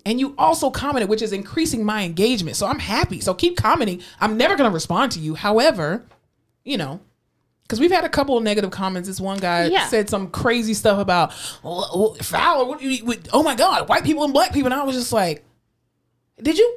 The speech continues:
Speaker 1: have you watched a single episode, like the
Speaker 2: No.
Speaker 1: full episode, or are you going off a clip?" 'Cause you know that's marketing, right? But okay.
Speaker 2: People say some wild
Speaker 1: They
Speaker 2: shit in
Speaker 1: say
Speaker 2: their
Speaker 1: some wild
Speaker 2: comments.
Speaker 1: stuff, and I just, I think it's hilarious, 'cause I'm never gonna, I will always comment to the positive stuff,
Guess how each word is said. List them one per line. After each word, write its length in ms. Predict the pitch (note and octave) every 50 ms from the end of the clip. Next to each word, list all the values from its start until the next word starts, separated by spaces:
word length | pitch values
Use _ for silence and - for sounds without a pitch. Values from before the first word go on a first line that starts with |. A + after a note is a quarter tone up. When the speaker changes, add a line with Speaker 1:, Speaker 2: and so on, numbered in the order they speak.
| -
Speaker 1:
have 120 | - F#4+ G4
you 140 | A#4+ C5 B4
watched 340 | G#4 G4 G4+ - - - - -
a 60 | D4
single 340 | D4 - - G4+ G4 F#4+ E4+
episode, 380 | - E4+ F#4+ F4+ E4+ - F#4+ G4
like 100 | E4+ C#4+ -
the 60 | A3+
Speaker 2:
No. 60 | F3+ F#3
Speaker 1:
full 200 | C#4+ D#4+ G4+ -
episode, 320 | E4 F4 G4+ A4 - A#4+ A4+
or 60 | F#4+
are 20 |
you 140 | D#4+ C#4 C4+
going 140 | C#4 C#4 B3+
off 120 | B3+ A#3+ -
a 40 | F#3+
clip?" 340 | - - - - B3+ F#3+ -
'Cause 140 | - G#3 G3
you 80 | C4+
know 80 | D#4 E4
that's 160 | D4+ - -
marketing, 440 | G3+ G#3+ A3 G#3 G#3 G#3 F#3 E3 E3 E3+
right? 200 | E3+ E3 F3 E3+
But 100 | F3 F3+
okay. 320 | G3+ G#3+ G#3+ A3+ E3+ D#3 D#3+
Speaker 2:
People 240 | A#3+ D4+ D4+ C4 A3+
say 180 | - - F#3 F3+
some 260 | - F3+ D#3 D3 C#3+
wild 360 | D3+ D#3+ E3+ E3+ D#3+ F3 G3
Speaker 1:
They 100 | - F4
Speaker 2:
shit 80 | G#4+ A4
in 40 | A4
Speaker 1:
say 60 | - G#4+
Speaker 2:
their 40 | G#4+
Speaker 1:
some 200 | G#4+ D#4+ B3+ A3+
wild 100 | G#3+ A3
Speaker 2:
comments. 160 | B3 C4 C4
Speaker 1:
stuff, 120 | - C4 A3+
and 60 | A#3+
I 40 | B3
just, 180 | C4+ C#4+ C#4 - -
I 80 | G#3+ A#3+
think 160 | B3 C4+ D#4
it's 100 | E4 - -
hilarious, 560 | - B3+ B3 B3 A#3 C4 F4 G4+ A3+ E3+ E3+
'cause 120 | - A3
I'm 220 | A3 A3 A3 A3+ A3
never 200 | A3+ A#3 B3 C4+
gonna, 200 | B3+ B3+ A#3+ - -
I 140 | - A3 A#3+
will 260 | A3+ G#3+ G#3 - - -
always 680 | G3 G3 G#3 A3 A3+ A3 A3+ A3+ A3 A3+ A3+ A3 -
comment 560 | - - - - G#3 G3+ F#3+ F#3 F#3+ F#3 -
to 100 | - G3
the 60 | F3+
positive 500 | E3+ - - - F#3+ F#3+ F#3+ G3 G3 G3
stuff, 340 | G3 - - E3+ D#3+ E3+ E3+